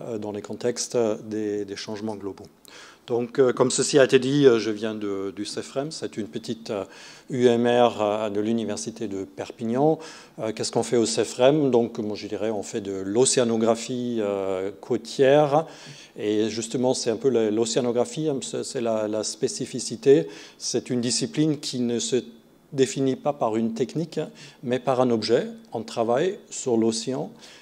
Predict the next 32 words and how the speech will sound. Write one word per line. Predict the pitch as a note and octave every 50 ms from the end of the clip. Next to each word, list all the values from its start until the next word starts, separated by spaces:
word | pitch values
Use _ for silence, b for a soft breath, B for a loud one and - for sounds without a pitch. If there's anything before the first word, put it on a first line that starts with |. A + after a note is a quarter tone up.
| B B -
Et | A2+ A#2+ C3+
par | C3 C3 A#2+ A#2+
définition, | A2+ A2 - - B2+ B2+ A#2+ A2+ - - - D#3 E3 E3+
évidemment, | C#3+ A#2+ A#2+ G#2+ A2+ A2 A#2+ B2 C3+
c'est | C3 - - A#2+
un | G#2+ G#2+
travail | - - - A2+ A2 G#2+ G#2
pluridisciplinaire, | - - D3 D3+ C#3 C3 A#2 A#2 A2 - A#2 - - A#2+ A#2 G#2+ A2 B2 - -
parce | - A#2 -
que | - B2
si | G#2+ - - A#2
on | A2
veut | G#2+ G#2 A#2+
comprendre | A#2+ - A#2+ A2+ A2+ - B2+ B2 A2 G#2
comment | G2+ - A2+ A2 A2+
fonctionnent | A2+ A2+ A2+ G#2+ - A#2+ A2+ G#2+
les | G2+ G2+ G2+
océans, | G#2 G2+ - - A#2+ B2+ D#3+ D#3 B B B B B B
il | - -
faut | - A2+
comprendre | - A#2 G#2+ - - B2+ A2+ G#2+ G#2+
la | G#2 G#2+
biologie, | G#2 G2 A2+ A2 G#2 G#2+ G#2 F#2+ G#2+ A#2+ C#3+ D3+ B B B B
il | -
faut | - A2+
comprendre | - B2 A2 A2 A#2 A#2+ A#2 A2 G#2
la | G#2 G2+
physique, | - - A#2 G#2+ A2 B2 D3+ D3+ - D#3+ D#3 - B B B B -
la | A2 G#2
chimie, | F#2+ - - A#2+ A2+ A2+ B2 C3+ D3 D#3 D#3+ D#3 D3
la | B2+ G#2+ F#2
sédimentologie. | - - A#2+ A2+ G#2+ A2 G#2+ G#2 G#2 - A2+ G2+ G2+ G#2 G2 G#2 A#2 C3 C3